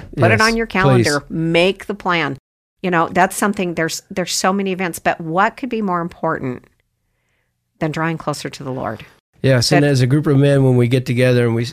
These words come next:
Speaker 2: you know, as you sing, you can just really sense the presence of God. It's almost like he just settles in.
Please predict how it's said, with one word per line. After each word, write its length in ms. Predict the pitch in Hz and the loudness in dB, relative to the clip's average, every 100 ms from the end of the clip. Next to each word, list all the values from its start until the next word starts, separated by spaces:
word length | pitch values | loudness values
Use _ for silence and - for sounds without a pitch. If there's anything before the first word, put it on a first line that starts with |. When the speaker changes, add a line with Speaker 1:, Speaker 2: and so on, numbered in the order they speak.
| - | -8
Speaker 2:
you 180 | 127 127 | -4 -2
know, 220 | 113 110 | -2 -2
as 260 | 113 110 | -4 -6
you 120 | 123 113 | -6 -6
sing, 480 | - 151 151 147 | -4 0 2 2
you 200 | 135 135 | 2 -2
can 180 | 139 175 | -2 -2
just 240 | 180 175 - | -2 -4 -2
really 200 | 160 135 | 0 0
sense 400 | - 147 143 - | 0 0 0 -2
the 100 | 113 | -6
presence 480 | - 135 131 123 | 0 0 2 -2
of 80 | - | -4
God. 180 | 117 117 | -4 -4
It's 180 | 101 - | -4 -2
almost 340 | 180 196 - | 0 0 0
like 180 | 147 131 | -2 -2
he 60 | 120 | -4
just 260 | 117 110 | -4 -4
settles 400 | - 147 143 127 | -2 0 2 0
in. 280 | 131 123 101 | 2 0 -2